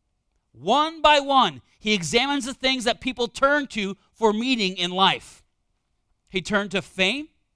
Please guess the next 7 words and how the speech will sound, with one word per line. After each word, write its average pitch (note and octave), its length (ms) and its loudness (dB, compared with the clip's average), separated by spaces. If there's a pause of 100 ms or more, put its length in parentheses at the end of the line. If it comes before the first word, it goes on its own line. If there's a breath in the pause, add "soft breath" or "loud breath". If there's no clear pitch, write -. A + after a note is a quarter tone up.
(1400)
which D#3 160 -14
he E3+ 80 -4
had, D3+ 320 -4 (920)
fortune, F3 540 -4 (1000)
which D3+ 140 -20
he E3+ 120 -8
had, C#3+ 300 -8